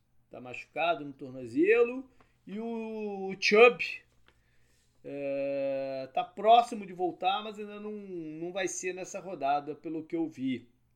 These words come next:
Então, é, né, a gente ficou sempre naquela, "Ah, queremos ver o Chubb e o Von Miller juntos e tal", a gente mal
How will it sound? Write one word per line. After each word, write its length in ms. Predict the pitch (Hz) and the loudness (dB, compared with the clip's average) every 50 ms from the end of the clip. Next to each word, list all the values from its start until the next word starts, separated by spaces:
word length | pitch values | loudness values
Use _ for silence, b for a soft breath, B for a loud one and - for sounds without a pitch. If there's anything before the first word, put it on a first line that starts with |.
| _ _ _ | _ _ _
Então, 580 | 117 113 110 _ - - 123 127 131 131 127 123 | -20 -20 -20 _ -20 -20 -18 -18 -18 -12 -10 -10
é, 100 | 123 131 | -6 -2
né, 340 | 170 208 220 202 175 156 | 2 2 4 4 4 4
a 100 | 151 151 | 4 2
gente 280 | 143 151 220 240 240 - | 2 -2 -4 -6 -6 -12
ficou 220 | - _ - 220 185 | -16 _ -10 -10 -8
sempre 340 | - - - 269 302 - 247 | -6 0 2 2 2 2 2
naquela, 800 | 220 196 - - 214 208 202 190 170 160 147 185 220 247 254 247 | 0 0 0 2 2 2 2 4 2 0 0 0 -6 -6 -6 -6
"Ah, 60 | 233 | -8
queremos 400 | - 214 202 202 202 202 190 156 | -8 -10 -12 -10 -12 -12 -12 -8
ver 120 | 170 208 196 | -6 -4 -4
o 120 | 170 - | -4 -4
Chubb 380 | - - 185 202 202 196 165 175 | -4 -6 -4 -4 -6 -6 -4 -2
e 140 | 170 160 156 | 0 0 0
o 80 | 147 | -2
Von 160 | 131 143 160 156 | -2 -4 -4 -2
Miller 240 | 160 170 165 175 | -2 -2 -2 -2
juntos 500 | 180 170 202 240 254 233 214 196 - _ | -2 -2 -4 -2 -2 -4 -4 -4 -10 _
e 120 | - 156 147 | -16 -16 -16
tal", 300 | - - 175 185 202 208 | -12 -8 -6 -6 -6 -6
a 40 | 208 | -8
gente 180 | 196 - - _ | -12 -18 -20 _
mal 460 | - 156 160 190 220 240 240 220 175 | -18 -8 0 6 8 8 8 8 6